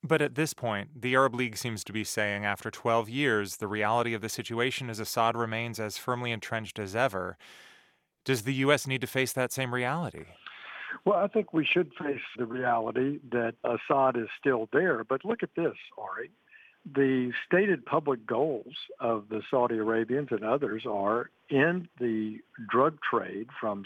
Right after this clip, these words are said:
Speaker 2: Syria to surrounding states called Captagon that's poisoning families in Arab countries.
Speaker 1: This is a synthetic amphetamine that's produced in Syria.
Speaker 2: Correct.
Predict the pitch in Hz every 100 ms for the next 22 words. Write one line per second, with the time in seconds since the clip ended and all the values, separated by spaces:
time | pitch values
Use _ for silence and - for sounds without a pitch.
0 | - 135 123 117 113 123 - 123 110 110
1 | 110 - - - 110 113 110 104 101 -
2 | 107 110 - - 107 101 - 120 - 110
3 | 107 104 117 117 - - 120 120 110 104
4 | 101 - 107 101 104 127 - - 113 110
5 | 113 107 95 - 104 90 85 110 160 -
6 | - - - 117 110 110 110 127 113 123
7 | 117 117 107 - 117 104 98 92 92 -
8 | 95 92 - 90 - 95 85 82 135 131
9 | -